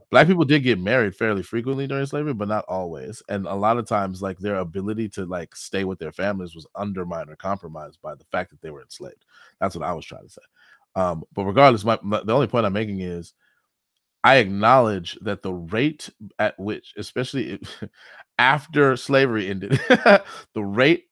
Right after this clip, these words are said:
at which the poverty level for black people dropped was more dramatic than that of white people.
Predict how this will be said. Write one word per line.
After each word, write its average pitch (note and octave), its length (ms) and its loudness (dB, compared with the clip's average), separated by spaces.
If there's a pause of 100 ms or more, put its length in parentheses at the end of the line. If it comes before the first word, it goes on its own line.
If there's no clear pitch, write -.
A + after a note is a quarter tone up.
(100)
at G#2 160 -2
which G2+ 300 -6 (420)
the G2 260 -8 (100)
poverty C3+ 380 6
level G2+ 260 -2
for G2 120 -12
black A2 300 0
people F2+ 420 -8 (1000)
dropped G2 680 2 (120)
was F#2+ 180 -10
more A2+ 140 -2
dramatic G#2 480 -2
than G2 100 -8
that F#2 120 -6
of D#2+ 100 -14
white A2 240 -2
people. D2 340 -16